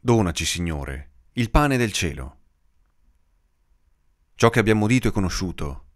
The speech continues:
e i nostri padri ci hanno raccontato, non lo terremo nascosto ai nostri figli, raccontando alla generazione futura le azioni gloriose e potenti del Signore e le meraviglie che Egli ha compiuto.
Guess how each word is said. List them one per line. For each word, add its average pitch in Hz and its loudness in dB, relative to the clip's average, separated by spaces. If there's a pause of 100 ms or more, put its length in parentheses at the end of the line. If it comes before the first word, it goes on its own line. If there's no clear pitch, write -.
(100)
e 113 2
i 117 4
nostri 131 0
padri 135 0
ci - -2
hanno 127 -2
raccontato, 80 -4 (460)
non 104 2
lo 110 6
terremo 143 4
nascosto 135 0
ai 123 0
nostri 113 -2
figli, 73 -8 (580)
raccontando 117 4
alla 107 6
generazione 104 0
futura 78 -6 (380)
le 98 2
azioni 151 2
gloriose 131 0
e 123 -4
potenti 131 -2
del 113 -2
Signore 73 -4 (400)
e - -4
le 87 0
meraviglie 104 2
che - -4
Egli 120 0
ha 107 -2
compiuto. 90 -6